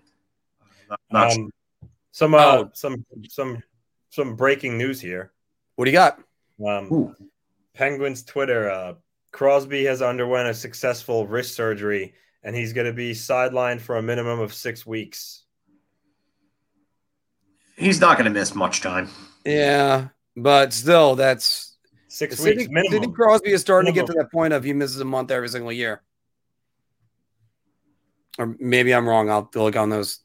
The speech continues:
Speaker 3: on those,
Speaker 1: He,
Speaker 3: uh,
Speaker 1: he's
Speaker 3: parts again. Don't get me wrong. I
Speaker 1: First games are what? October twelfth?
Speaker 3: Yes. That would put him on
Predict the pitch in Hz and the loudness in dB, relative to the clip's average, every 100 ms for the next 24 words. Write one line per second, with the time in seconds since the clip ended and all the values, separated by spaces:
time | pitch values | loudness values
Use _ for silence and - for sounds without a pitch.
0 | - 110 107 104 98 - - - _ _ | -8 -6 -4 -6 -10 -14 -18 -20 _ _
1 | _ - - 127 80 82 107 107 104 104 | _ -12 -8 -8 -8 -2 0 2 2 0
2 | 139 143 165 143 117 - - - 104 - | 2 4 4 6 4 2 -2 -8 -8 -10
3 | - - - - _ _ _ _ _ _ | -10 -18 -20 -20 _ _ _ _ _ _
4 | _ _ _ _ _ _ _ _ _ _ | _ _ _ _ _ _ _ _ _ _
5 | _ _ _ - 196 175 127 117 123 95 | _ _ _ 4 6 6 4 4 4 4
6 | 107 117 170 - 170 160 135 127 135 - | 2 4 4 4 0 2 2 4 4 2
7 | - _ 117 123 147 131 117 135 147 - | -6 _ -2 0 0 0 -2 0 0 0
8 | - _ _ _ _ _ _ _ _ _ | -12 _ _ _ _ _ _ _ _ _
9 | _ _ _ 113 113 135 131 87 - - | _ _ _ -8 2 6 6 4 -4 -6
10 | - _ _ _ _ _ _ _ _ _ | -6 _ _ _ _ _ _ _ _ _
11 | _ _ 139 147 180 165 - 160 160 170 | _ _ 2 4 6 4 4 6 8 6
12 | 165 160 | 6 2